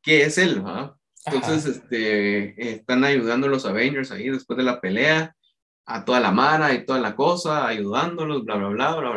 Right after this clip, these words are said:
Speaker 1: bla, bla. Entonces, eh, él es un, se vuel-, o sea, se vuelve, ¿cómo, cómo, cómo? He faces out
Speaker 2: Ajá.
Speaker 1: y se va cada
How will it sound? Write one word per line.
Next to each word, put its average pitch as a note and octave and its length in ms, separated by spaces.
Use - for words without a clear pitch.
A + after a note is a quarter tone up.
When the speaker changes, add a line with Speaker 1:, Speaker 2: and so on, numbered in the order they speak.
Speaker 1:
bla, G#2 100
bla. F#3+ 240
Entonces, D#3 420
eh, A2 680
él C#3 220
es C#3+ 180
un, D3+ 340
se - 160
vuel-, B2+ 280
o C3+ 80
sea, C3+ 120
se - 140
vuelve, B2+ 720
¿cómo, E3+ 300
cómo, F3 240
cómo? - 220
He - 220
faces F3 380
out A3 300
Speaker 2:
Ajá. D#3 320
Speaker 1:
y D#3+ 60
se D3 120
va B2+ 340
cada C#3 160